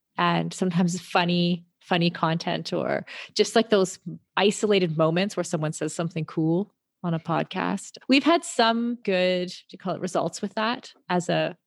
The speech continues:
as a channel, but I'm hoping to do more of it. We're gonna see. That's one of the things we're testing,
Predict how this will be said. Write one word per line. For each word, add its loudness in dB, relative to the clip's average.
as 0
a 4
channel, 2
but 4
I'm 4
hoping 4
to 2
do 0
more 0
of -4
it. 0
We're -10
gonna -10
see. -10
That's 0
one 2
of 6
the -4
things -2
we're -2
testing, -12